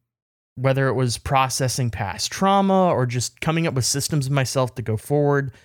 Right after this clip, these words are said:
therapy really showed me a, a path in those ways,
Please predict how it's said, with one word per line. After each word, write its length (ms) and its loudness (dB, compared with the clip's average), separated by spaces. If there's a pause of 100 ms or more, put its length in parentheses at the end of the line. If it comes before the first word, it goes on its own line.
(460)
therapy 880 0 (800)
really 320 2
showed 320 0
me 320 0
a, 220 -4
a 80 -4
path 500 -6 (200)
in 100 -2
those 200 0
ways, 380 -8